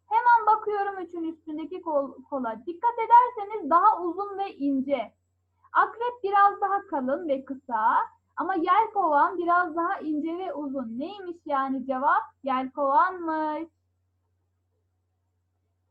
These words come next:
Saatin gösterdiği zaman aşağıdakilerden hangisidir diyor.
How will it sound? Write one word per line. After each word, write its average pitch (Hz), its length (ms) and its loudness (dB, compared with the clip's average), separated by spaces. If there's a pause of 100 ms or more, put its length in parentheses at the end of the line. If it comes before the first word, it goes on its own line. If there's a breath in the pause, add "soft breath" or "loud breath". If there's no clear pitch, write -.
(140)
Saatin 403 560 2
gösterdiği 403 840 -2
zaman 311 540 2
aşağıdakilerden 359 1160 0
hangisidir 285 920 -4
diyor. 226 200 -12